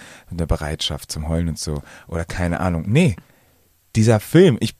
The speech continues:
ich war auch damals jemand, der eigentlich nicht so schnell zum Weinen zu bringen ist über einen Film. Das ist tatsächlich so. Ähm,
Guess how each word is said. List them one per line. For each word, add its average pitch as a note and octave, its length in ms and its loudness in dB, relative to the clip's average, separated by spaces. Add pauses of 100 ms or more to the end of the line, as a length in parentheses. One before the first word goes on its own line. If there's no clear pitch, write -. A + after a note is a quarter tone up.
ich - 220 -4
war G2+ 180 4
auch G2 340 0
damals A#2 840 -2
jemand, F2+ 500 -4
der E2 380 -4 (800)
eigentlich D#2+ 260 -10
nicht A2 240 -6
so G2 220 -6
schnell G2 380 -2
zum F2+ 180 -6
Weinen F2+ 200 -4
zu F#2+ 100 -10
bringen E2+ 200 -8
ist - 140 -10
über D#2+ 160 -10
einen D2+ 100 -10
Film. D2+ 320 -6
Das - 220 -12 (400)
ist - 160 -18
tatsächlich D#2 400 -8
so. C2+ 180 -14 (720)
Ähm, F2 400 -4